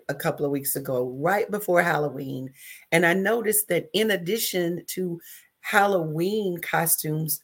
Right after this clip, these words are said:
there was also a Christmas tree. And I often wonder,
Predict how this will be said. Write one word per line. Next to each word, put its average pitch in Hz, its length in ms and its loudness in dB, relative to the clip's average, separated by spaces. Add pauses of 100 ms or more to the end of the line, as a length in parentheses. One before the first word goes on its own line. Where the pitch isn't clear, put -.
(120)
there 196 220 2
was 196 300 0
also 196 540 2
a 170 160 -2
Christmas 160 520 -2
tree. - 400 -8 (480)
And 220 120 4
I 247 80 4
often 220 360 0
wonder, 190 560 0